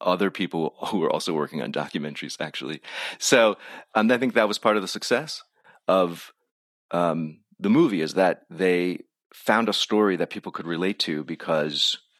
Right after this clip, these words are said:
it was a simple idea of, like, "So, yeah, can we get our data? And what is that gonna be like?"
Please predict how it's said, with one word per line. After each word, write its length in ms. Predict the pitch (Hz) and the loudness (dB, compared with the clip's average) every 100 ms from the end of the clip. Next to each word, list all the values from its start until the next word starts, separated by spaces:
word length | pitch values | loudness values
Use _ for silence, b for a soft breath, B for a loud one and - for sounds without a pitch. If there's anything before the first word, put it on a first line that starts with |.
| _ _ b - | _ _ b -8
it 60 | |
was 140 | 87 82 | -6 -4
a 60 | |
simple 380 | 87 117 107 95 | 0 0 4 4
idea 420 | 82 78 101 92 | 2 2 0 2
of, 100 | 60 | 0
like, 420 | - 71 67 - _ _ _ _ _ _ _ _ _ _ - | 0 -2 -4 -12 _ _ _ _ _ _ _ _ _ _ -8
"So, 340 | - 117 113 | 2 4 4
yeah, 200 | 147 160 | 4 2
can 240 | - 104 | 2 2
we 100 | 104 | 4
get 180 | 98 117 | 4 4
our 80 | 113 | 4
data? 540 | 107 107 156 254 240 - _ _ _ _ _ _ 117 | 4 4 4 2 0 -6 _ _ _ _ _ _ -2
And 180 | 117 | 2
what 140 | 120 143 | 4 2
is 100 | 127 | 4
that 180 | 143 143 | 2 2
gonna 180 | 147 120 | 2 2
be 160 | 165 | 2
like?" 460 | 214 - - - | 2 0 -6 -18